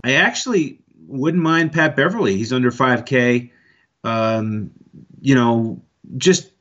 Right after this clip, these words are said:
maybe a small percentage of my lineups, not a, not a core player at all, but I just like his price. Um,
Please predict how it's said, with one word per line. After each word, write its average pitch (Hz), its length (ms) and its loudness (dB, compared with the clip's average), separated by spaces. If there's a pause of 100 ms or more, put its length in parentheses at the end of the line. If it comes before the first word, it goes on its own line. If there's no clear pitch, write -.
(100)
maybe 139 420 2
a 117 60 2
small 117 380 0
percentage 117 440 0
of 107 60 -2
my 107 80 0
lineups, 104 520 -4
not 107 320 0
a, 85 40 -6
not 123 180 2
a 107 60 -2
core 107 220 -2
player 101 280 2
at 95 80 2
all, 98 220 4
but 95 260 0 (460)
I - 80 0
just 123 220 4
like 120 180 4
his 104 140 2
price. 107 540 0 (640)
Um, 101 720 -2